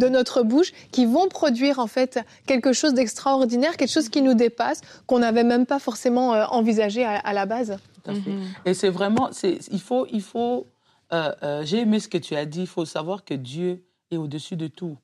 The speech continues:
Speaker 2: Il
Speaker 3: Mhm.
Speaker 2: n'est pas, il n'est pas limité. Donc, euh, faut surtout pas prier, euh, avec le cerveau.
Speaker 1: Mhm.
Speaker 3: Mhm.
Speaker 2: Parce que quand on prie avec le cerveau, on se limite sur ce que notre cerveau est capable de
Speaker 3: Effectivement.
Speaker 2: prendre.
Speaker 3: Oui.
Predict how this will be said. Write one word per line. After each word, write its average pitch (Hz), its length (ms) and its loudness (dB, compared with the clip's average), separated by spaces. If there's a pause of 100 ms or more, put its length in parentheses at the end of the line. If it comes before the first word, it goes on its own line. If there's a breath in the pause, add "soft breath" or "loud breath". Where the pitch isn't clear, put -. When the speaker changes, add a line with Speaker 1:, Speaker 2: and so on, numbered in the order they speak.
(140)
Speaker 2:
Il 262 80 -10
Speaker 3:
Mhm. 202 240 -6
Speaker 2:
n'est 202 80 -6
pas, 202 260 -6
il 165 100 -8
n'est 160 80 -6
pas 202 140 -8
limité. 165 600 -4 (440 soft breath)
Donc, 175 320 -6
euh, 147 200 -2 (420)
faut 175 180 -6 (100)
surtout 214 320 -4
pas 247 180 -6
prier, 170 680 -4
euh, 135 200 -4
avec 143 260 -14
le 147 60 -8
cerveau. 127 400 -8 (120)
Speaker 1:
Mhm. 226 80 -8 (160)
Speaker 3:
Mhm. 226 300 -2
Speaker 2:
Parce 196 120 -6
que 208 60 -4
quand 226 180 -2
on 208 80 -2
prie 202 220 -4
avec 170 240 -4
le 156 100 -4
cerveau, 139 520 -4
on 147 60 -6
se - 120 -8
limite 165 460 -2
sur 147 180 -6
ce - 80 -14
que - 120 -4
notre 175 240 -4
cerveau 147 460 -6 (240 soft breath)
est 143 60 -6
capable 165 420 -4
de 147 80 -6
Speaker 3:
Effectivement. 160 320 -6
Speaker 2:
prendre. 107 160 -8 (180)
Speaker 3:
Oui. - 80 -20